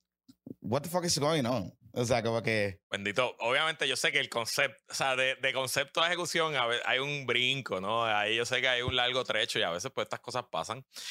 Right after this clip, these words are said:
Speaker 2: Este, el, pero, pues, quedó feo.
Speaker 1: Esto es meta-, eh,
Speaker 2: ¿Verdad? Parece un abanico de piso, mano.
Speaker 1: Lo que pasa es, sí, porque el traje
Speaker 2: Y
Speaker 1: eso
Speaker 2: no
Speaker 1: fue
Speaker 2: sé si has visto los memes, hay un montón. Ah,
Speaker 1: Bueno, eh, bu-, bueno, eh, la gente decía, "No, eso parece un abanico de, de, de Capri."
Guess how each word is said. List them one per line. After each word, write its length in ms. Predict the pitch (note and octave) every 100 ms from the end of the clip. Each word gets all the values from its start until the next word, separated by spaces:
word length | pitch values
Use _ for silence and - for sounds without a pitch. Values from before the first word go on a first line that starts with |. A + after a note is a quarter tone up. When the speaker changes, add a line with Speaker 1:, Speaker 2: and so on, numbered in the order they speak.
| - -
Speaker 2:
Este, 1300 | F#2 F#2 - _ F2 E2+ E2+ E2 D#2+ D2+ - F#2 F2+
el, 1000 | F2 E2+ E2 D#2+ D#2 D2+ C#2 B1+ - - - - _
pero, 160 | E2 D#2
pues, 160 | D2+ -
quedó 180 | - D2
feo. 320 | - - - -
Speaker 1:
Esto 200 | C3 E3+
es 40 |
meta-, 220 | F#3 F#3+ -
eh, 160 | C3+ -
Speaker 2:
¿Verdad? 200 | F#2 F2+
Parece 220 | G2+ -
un 80 | A#2
abanico 420 | A2 E2+ E2+ F#2+
de 80 | F2+
piso, 340 | D#2+ D#2+ D2
mano. 200 | B1 - _ _ _
Speaker 1:
Lo 100 | A2+ A2+
que 80 |
pasa 340 | A2 G#2+ D3 D#3+
es, 100 | E3 -
sí, 160 | A2+ A#2+
porque 220 | G2+ G#2+
el 140 | A2+ A2
traje 240 | G#2+ B2+
Speaker 2:
Y 40 |
Speaker 1:
eso 120 | D3 D#3+
Speaker 2:
no 60 |
Speaker 1:
fue 60 | C#3+
Speaker 2:
sé 80 | A2+
si 60 |
has 60 | A2+
visto 200 | - -
los 120 | G#2+
memes, 420 | D#2 D#2 D#2+ D#2 -
hay 140 | -
un 100 | D#2+
montón. 340 | F#2 E2 D#2+ -
Ah, 180 | - - -
Speaker 1:
Bueno, 180 | G2+ C#3
eh, 200 | F#2 G#2
bu-, 180 | F#2+ D#2+
bueno, 240 | G2 C3+ F2+
eh, 160 | G2 -
la 140 | G2+
gente 160 | G2+ G2+
decía, 260 | A2 A2+ A2+
"No, 80 | D#3+
eso 140 | C3+
parece 200 | B2 B2
un 40 | C#3
abanico 460 | C#3+ C#3 C3+ C3+
de, 340 | C3+ A2+ G#2 E2+
de, 460 | G2 G2 F#2 F2+
de 160 | F#2 F#2
Capri." 380 | F#2 - -